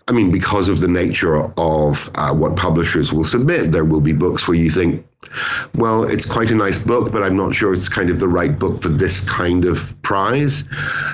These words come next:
And there will be books, though very, very few, where you think,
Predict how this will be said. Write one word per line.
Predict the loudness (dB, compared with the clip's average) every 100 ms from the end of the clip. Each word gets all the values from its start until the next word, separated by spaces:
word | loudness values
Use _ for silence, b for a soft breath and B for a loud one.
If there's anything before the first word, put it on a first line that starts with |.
| B -8
And | -4 0 2
there | 2
will | 2 2 2 2 2 0 -2 -2
be | 0
books, | 2 0 -2 -4
though | -2 0
very, | 0 0 2 2 2
very | 0 0 0 0
few, | 0 2 2 0 0 0
where | 2
you | 2 2
think, | 0 0 0 -2